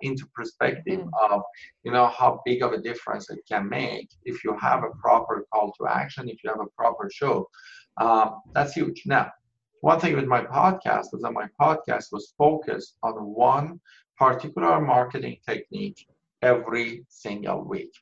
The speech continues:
Speaker 1: right? So I would sit there, I would, I would teach for an hour live on, on a particular topic. And that was my failure also as my podcast, because every week I was talking about a different topic, and
Speaker 2: Mm.
Speaker 1: we're getting three to five clients, but then the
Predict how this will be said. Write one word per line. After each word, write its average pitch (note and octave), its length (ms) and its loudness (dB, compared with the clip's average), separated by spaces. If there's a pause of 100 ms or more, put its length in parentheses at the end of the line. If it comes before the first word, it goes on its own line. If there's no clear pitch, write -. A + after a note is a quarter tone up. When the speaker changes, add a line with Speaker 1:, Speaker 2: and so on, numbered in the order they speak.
Speaker 1:
right? G#2+ 340 4
So A#2+ 140 2
I A2 120 6
would A2 160 -4
sit - 280 -6
there, B2 160 0
I A2+ 40 0
would, G2+ 140 -6 (140)
I G2 60 -2
would G#2 180 -6
teach D3 280 -6
for A2+ 120 -2
an G#2 160 0 (180)
hour G2 540 0 (520)
live A#2+ 580 4 (400)
on, B2 300 4
on B2 120 -4
a G#2+ 60 -6
particular A2+ 600 -2 (100)
topic. - 320 -2 (220)
And B2+ 220 2
that E3 180 6
was D#3 160 2
my B2 180 -2 (120)
failure G2+ 460 -2 (100)
also G#2 340 0
as G#2 80 -6
my G2+ 160 -6 (100)
podcast, - 520 -4
because A2 380 -4 (460)
every C#3 220 0
week B2 240 -2
I A#2+ 60 0
was - 160 -4
talking B2 300 -2
about A#2 180 2
a - 200 -20
different G#2 420 -6
topic, G#2+ 380 0 (460)
and F#3+ 100 -4
Speaker 2:
Mm. C3+ 180 4
Speaker 1:
we're A#2 140 2
getting B2+ 260 -2
three A#2+ 260 -4
to - 100 -8
five - 220 0 (100)
clients, B2 420 2
but A#2+ 100 -4
then A2+ 140 -4
the A2+ 100 -6